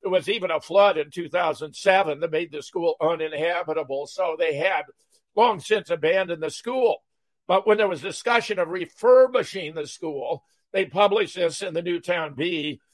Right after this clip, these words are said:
about how that would be very difficult. And in fact, they had actually abandoned the school already by two thousand and eight,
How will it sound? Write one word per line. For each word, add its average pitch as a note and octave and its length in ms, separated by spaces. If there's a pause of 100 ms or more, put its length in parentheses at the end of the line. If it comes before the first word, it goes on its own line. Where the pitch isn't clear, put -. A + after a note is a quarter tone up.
(120)
about D#3+ 280
how F3 180
that F3+ 220
would D#3+ 100
be D3+ 140
very F3 320
difficult. D#3+ 760
And E3+ 180
in D3 140
fact, E3+ 480 (380)
they F#3 220
had D#3+ 240
actually E3+ 520
abandoned D#3+ 540
the D3+ 80
school D#3 340
already D#3+ 500
by D3+ 220
two E3 240
thousand D3 520
and C#3+ 120
eight, C#3 420